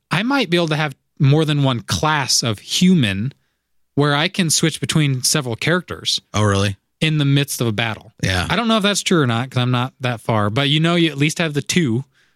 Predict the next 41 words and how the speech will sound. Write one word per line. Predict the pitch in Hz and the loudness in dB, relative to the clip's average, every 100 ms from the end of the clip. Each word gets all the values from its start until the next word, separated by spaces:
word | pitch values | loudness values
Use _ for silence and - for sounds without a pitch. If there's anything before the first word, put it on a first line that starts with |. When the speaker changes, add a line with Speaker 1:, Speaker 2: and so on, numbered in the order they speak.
| _ | _
Speaker 1:
You | 127 135 | 0 2
have | 127 | 0
your | 127 | 0
Shadow | 120 - 135 143 | 0 0 0 0
Realm | 143 143 143 | 0 0 0
guy | 131 135 139 | 0 0 -2
and | 135 | 0
then | 123 | 0
you | 117 | 0
have | 123 113 | 0 0
your, | 117 110 107 - _ _ _ _ | 0 0 -2 -6 _ _ _ _
uh, | 120 117 107 | -4 -4 -2
regular | 117 117 98 | 0 0 -2
person. | 101 92 98 98 - | -2 -2 -2 -4 -4
Speaker 2:
Yeah. | 101 92 82 - | -2 -2 -4 -4
Speaker 1:
So | - 175 175 | -2 0 0
in | - 240 | 0 0
regards | 233 240 214 | 0 0 0
to | |
that, | 220 220 | 0 0
that's | 196 233 | -2 0
a | 254 | 2
new | 233 | 2
twist | 196 156 143 151 | 2 0 0 0
on | 127 | 0
this | 113 | 0
game. | - 110 110 123 156 143 151 _ _ _ - | 0 -2 -2 0 2 4 2 _ _ _ -4
Speaker 2:
Mm-hmm. | |
Speaker 1:
Um, | 147 151 147 147 143 - | -2 0 0 0 -2 -2
now | 151 170 | 0 0
if | - | 0
we | |
wanna | 175 160 | 2 4
move | 160 147 | 2 2
down | 147 151 147 | 0 0 0
to | 139 | 0
the | 127 | 0
not | 131 131 | 0 -2
so | - 139 | -2 0
good | 131 135 | 0 -2
stuff, | - 127 127 - | -2 -2 -4 -8